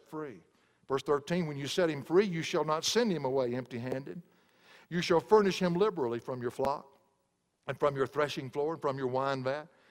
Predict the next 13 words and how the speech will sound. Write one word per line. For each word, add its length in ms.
You 120
shall 200
give 260
to 80
him 220
as 80
the 100
Lord 280
your 100
God 300
has 120
blessed 420
you." 120